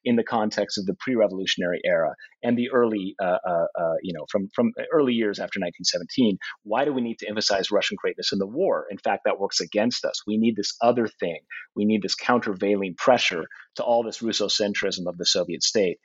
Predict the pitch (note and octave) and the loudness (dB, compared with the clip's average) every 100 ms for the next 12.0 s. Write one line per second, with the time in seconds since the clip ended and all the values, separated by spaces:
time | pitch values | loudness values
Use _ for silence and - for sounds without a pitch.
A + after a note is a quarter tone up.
0 | - - A2+ A#2 B2 G#2+ - A#2+ A#2 G2+ | -20 -8 0 2 4 2 0 0 0 -2
1 | - G2 F#2+ - G#2+ G2+ F#2+ F#2 F#2 F2+ | -2 0 -2 -4 -6 -4 -2 0 0 0
2 | E2+ - _ - F#2 E2+ A#2 - G2 G2 | -4 -8 _ -4 -4 0 0 0 0 0
3 | G2 - F#2+ F2+ - - - - - G2+ | 2 2 0 0 -2 -2 -14 -14 -8 -2
4 | F#2 F2+ A#2 D#3+ C3+ G#2+ F#2+ F#2+ A#2+ A2+ | 0 2 2 2 2 0 -2 -4 -4 0
5 | B2 A#2 G2+ G2 F#2 F2+ E2+ E2 D#2+ - | 2 2 0 0 -2 0 0 -2 -4 0
6 | - - - - A#2+ C#3 C3+ D#3 - B2+ | 0 0 -4 -8 -2 0 0 -2 -2 -2
7 | A2 - A#2 A2+ F2+ F2+ - A2 F#2+ F#2 | 0 0 2 0 -2 -6 -2 0 2 2
8 | F2+ F2 E2+ E2 - F#2+ F2+ E2 D2 F#2+ | 2 0 -2 2 2 2 0 -2 -6 0
9 | A2+ G2 F2+ F2+ E2 D#2+ _ - - - | 2 2 2 -2 -4 -8 _ -10 -10 -10
10 | - G2 F2+ F2+ - C3 - G2+ F#2 F#2 | -6 2 2 2 0 0 0 0 -2 -6
11 | A#2 E3 D3 C#3 - - - D3 B2+ A2+ | -2 0 2 0 -4 -12 0 2 2 -2